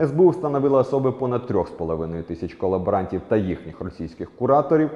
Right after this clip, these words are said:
які беруть участь в організації незаконного голосування, а також кандидатів на цих псевдовиборах. Використовуючи фейкове голосування, країна-агресор сподівається легалізувати своїх ставлеників в окупаційних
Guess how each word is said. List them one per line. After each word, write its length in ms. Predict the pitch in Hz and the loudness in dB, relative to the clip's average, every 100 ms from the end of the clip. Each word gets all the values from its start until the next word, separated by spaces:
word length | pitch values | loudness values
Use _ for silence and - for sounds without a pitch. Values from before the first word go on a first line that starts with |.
| - - | -10 -2
які 240 | 196 196 208 | 0 2 2
беруть 320 | 170 170 165 | 6 6 4
участь 340 | 135 147 165 165 | 0 0 0 2
в 40 | |
організації 720 | 127 104 101 87 90 95 113 | 0 2 0 2 2 0 -2
незаконного 600 | 104 85 82 82 78 80 | -2 -4 -4 -4 -4 -6
голосування, 760 | 82 90 87 85 90 123 151 156 - - | -4 -2 -2 -2 0 0 0 -4 -8 -2
а 100 | - | 0
також 320 | 147 190 196 196 | 0 2 2 2
кандидатів 800 | - 139 120 92 95 92 127 | 0 2 2 2 2 0 -2
на 140 | 117 98 | -2 -4
цих 280 | - 82 - | -4 -6 -4
псевдовиборах. 680 | 95 90 104 113 85 67 - - - - _ _ _ _ _ - | -4 -2 0 2 0 -4 -8 -16 -20 -20 _ _ _ _ _ -4
Використовуючи 880 | 131 160 151 147 113 82 73 - 90 | 2 4 4 4 2 2 -2 -6 -4
фейкове 440 | 90 73 - 73 78 | -4 -4 -6 -8 -6
голосування, 680 | 82 98 139 147 160 165 160 - - | -4 -4 0 0 2 0 -2 -10 -2
країна-агресор 640 | 165 175 160 123 139 135 | 4 4 4 4 2 2
сподівається 600 | - 123 110 110 113 113 110 | -2 -2 2 4 4 4 2
легалізувати 800 | 117 113 113 107 101 82 69 69 | 2 2 0 0 2 0 0 -6
своїх 300 | 76 78 - | -8 -8 -8
ставлеників 680 | - 117 135 143 139 156 156 - | 2 4 4 0 0 -2 -2 -6
в 60 | 165 | -4
окупаційних 560 | 170 180 165 - 156 | 0 0 0 2 0